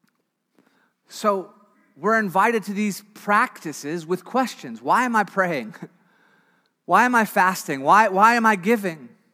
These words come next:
Why do I want to be seen in a certain way? And, and I think it's important to note, right? <laughs>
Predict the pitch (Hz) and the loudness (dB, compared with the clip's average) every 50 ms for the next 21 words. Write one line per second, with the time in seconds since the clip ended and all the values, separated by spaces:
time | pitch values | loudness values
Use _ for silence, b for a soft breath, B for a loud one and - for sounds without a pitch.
0 | _ _ _ _ _ _ _ _ _ _ _ _ _ _ _ _ _ _ _ _ | _ _ _ _ _ _ _ _ _ _ _ _ _ _ _ _ _ _ _ _
1 | _ - 139 170 190 208 247 269 277 262 233 233 220 220 226 220 208 214 202 - | _ -4 2 4 6 6 6 4 4 4 4 4 4 4 2 2 0 0 -2 -4
2 | - - - 202 220 226 214 196 165 147 147 139 156 160 156 - - 185 175 151 | -4 -6 -4 -4 -4 -2 -4 -4 -6 -8 -10 -10 -10 -10 -10 -8 -8 -6 -6 -6
3 | 160 160 156 156 147 127 117 120 131 139 _ _ _ _ _ _ _ _ _ _ | -8 -10 -10 -10 -10 -10 -12 -14 -20 -20 _ _ _ _ _ _ _ _ _ _
4 | _ _ b b b b b b b b b b b b - 185 202 208 214 208 | _ _ b b b b b b b b b b b b -12 -10 -8 -8 -8 -10
5 | - _ _ _ _ _ _ _ _ _ _ 170 190 233 254 233 311 262 262 208 | -12 _ _ _ _ _ _ _ _ _ _ -2 0 0 2 0 -2 -4 -4 -4
6 | 233 208 165 214 214 196 190 180 185 185 175 151 143 160 160 160 - 117 - _ | -6 -6 -4 -6 -6 -4 -6 -4 -4 -4 -4 -4 -4 -6 -6 -6 -8 -12 -20 _
7 | - - - - - _ | -20 -20 -20 -20 -20 _